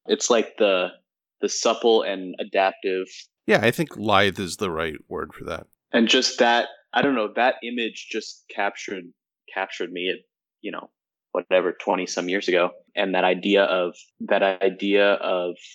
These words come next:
Speaker 1: predicting farther into the future, and then studying some of the great chess masters and watching, you know, seeing analysis of their game and how they were predicting a dozen or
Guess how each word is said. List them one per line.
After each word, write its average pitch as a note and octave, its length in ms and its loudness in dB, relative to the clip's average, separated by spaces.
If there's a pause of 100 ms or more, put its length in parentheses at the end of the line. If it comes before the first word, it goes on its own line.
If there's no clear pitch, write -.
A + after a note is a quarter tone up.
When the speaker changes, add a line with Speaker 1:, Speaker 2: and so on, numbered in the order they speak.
(240)
Speaker 1:
predicting G2+ 480 2
farther F#2 380 2
into F2 160 -6
the F2 120 -6
future, - 540 -4 (420)
and F#2+ 160 0
then F2+ 140 -2
studying F#2+ 520 2
some F#2+ 220 -2
of F#2 80 -2
the F#2 80 0
great F2+ 320 2
chess - 320 -2
masters F2+ 540 -2
and F2 140 -4
watching, F2 760 -2 (440)
you F2+ 200 -10
know, E2+ 120 -4
seeing F#2+ 380 0
analysis F2+ 580 0
of F#2 120 -2
their F2+ 140 0
game F2+ 340 -2
and E2+ 100 -6
how F2+ 200 -2
they F2+ 140 2
were F2 220 -2 (360)
predicting F2+ 580 -2
a E2+ 80 -2
dozen F2+ 460 0
or E2+ 160 -4